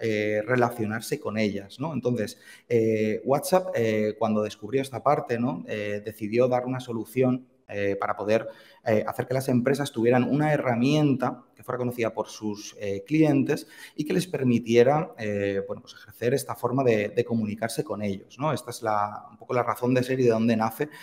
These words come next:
eh, WhatsApp Business Platform hace ya algunos años. Eh, esta,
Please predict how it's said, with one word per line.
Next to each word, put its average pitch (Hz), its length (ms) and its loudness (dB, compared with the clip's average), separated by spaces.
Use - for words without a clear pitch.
eh, 101 380 0
WhatsApp 107 320 -4
Business 117 260 -4
Platform 127 480 2
hace 110 160 -8
ya 104 240 -2
algunos 101 540 -10
años. 101 440 -6
Eh, 113 640 10
esta, 185 800 8